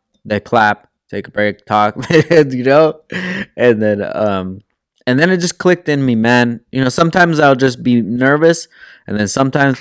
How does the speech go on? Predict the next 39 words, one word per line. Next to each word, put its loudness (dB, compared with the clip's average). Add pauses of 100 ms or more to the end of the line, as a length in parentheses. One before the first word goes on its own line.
(120)
boom, 4 (340)
I'll 2
be, -6 (380)
I'll 0
be -2
rocking 0
that -6
shit, -14
dude. -8
And -8
I -8
was -8
like, -10
You -10
know -4
what, 0
guys? -2 (640)
I've -8
been -4
to -4
shows -2
from -10
the -10
U -4
K -2
to -2
Japan -4 (100)
and -10
everywhere -4
in -4
between. -6 (1080)
And -10
the -8
one -4
thing -4
that 0
everybody 0
always 0
does 2